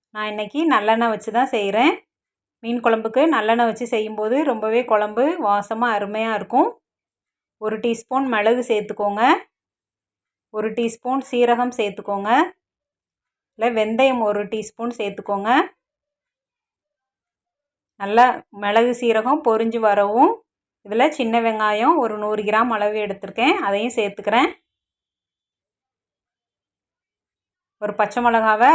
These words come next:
ரெண்டா கிள்ளி போட்டிருக்கேன். இதோட கருவேப்பிலையும் போட்டுக்கலாம். நல்லா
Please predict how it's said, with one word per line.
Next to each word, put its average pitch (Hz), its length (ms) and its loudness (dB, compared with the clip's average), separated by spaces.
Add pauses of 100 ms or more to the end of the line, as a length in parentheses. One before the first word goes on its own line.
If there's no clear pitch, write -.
ரெண்டா 220 240 2 (100)
கிள்ளி 220 300 -4
போட்டிருக்கேன். 208 520 0 (120)
இதோட 208 340 2
கருவேப்பிலையும் 220 720 0
போட்டுக்கலாம். 208 500 0 (1700)
நல்லா 226 240 2